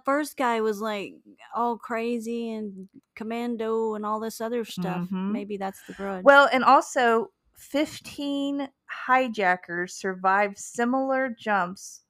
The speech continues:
Speaker 2: as Cooper's with the same conditions.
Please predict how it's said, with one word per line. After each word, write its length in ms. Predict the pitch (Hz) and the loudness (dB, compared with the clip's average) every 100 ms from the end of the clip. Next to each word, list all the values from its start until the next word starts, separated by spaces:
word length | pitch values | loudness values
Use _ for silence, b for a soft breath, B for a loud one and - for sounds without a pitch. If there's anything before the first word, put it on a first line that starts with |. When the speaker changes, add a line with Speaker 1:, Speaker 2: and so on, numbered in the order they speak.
| - | -2
Speaker 2:
as 240 | 196 202 | 0 0
Cooper's 560 | - 277 262 175 160 175 | -6 -10 -6 -4 -4 -6
with 120 | 180 | -10
the 60 | 180 | -12
same 280 | - 185 175 | -10 -8 -8
conditions. 720 | 190 170 170 - - 190 - | -8 -8 -10 -10 -10 -10 -12